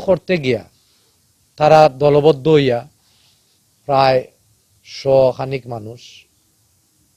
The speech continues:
আইয়া প্রকাশ্য দিবালুকে আমার বাবারে কুফাইয়া হত্যা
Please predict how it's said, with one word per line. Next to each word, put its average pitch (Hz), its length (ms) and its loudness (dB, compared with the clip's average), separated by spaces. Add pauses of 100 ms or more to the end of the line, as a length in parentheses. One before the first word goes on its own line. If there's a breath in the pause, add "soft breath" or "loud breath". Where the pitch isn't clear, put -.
(420)
আইয়া 123 260 -4
প্রকাশ্য - 340 -8 (140)
দিবালুকে 110 400 -10 (120)
আমার 107 240 -14
বাবারে 104 300 -16 (1600)
কুফাইয়া 143 400 0
হত্যা 135 240 -6